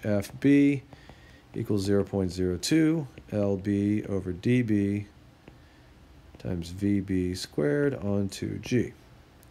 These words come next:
Okay, H F B, zero point zero two, L B is three hundred feet, divided by D B,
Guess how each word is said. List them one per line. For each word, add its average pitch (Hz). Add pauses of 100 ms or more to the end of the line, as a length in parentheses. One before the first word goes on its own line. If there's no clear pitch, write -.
Okay, -
H 101
F 98
B, 135 (720)
zero -
point -
zero -
two, 143
L 98
B 98
is 92
three 101
hundred 123
feet, 170 (1300)
divided 101
by 90
D 92
B, 143